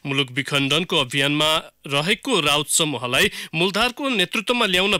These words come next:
पछिल्लो सम्झौता गरेको दावी गर्दै आतंककारी गतिविधि निस्तेज पार्न चन्द नेतृत्वको नेकपालाई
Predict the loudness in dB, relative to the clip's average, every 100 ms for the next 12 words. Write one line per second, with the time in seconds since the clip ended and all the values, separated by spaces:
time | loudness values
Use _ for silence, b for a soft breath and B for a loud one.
0 | -2 -2 0 0 0 0 0 0 0 0
1 | 0 0 -2 0 0 0 -2 -2 2 2
2 | 2 B B -2 -2 0 -6 -2 2 2
3 | 0 -2 -2 -2 0 0 -2 -2 0 2
4 | 2 0 2 0 0 0 0 0 -2 0
5 | -2 0 -2 0 0 0 0 0 -2 -2
6 | 2 2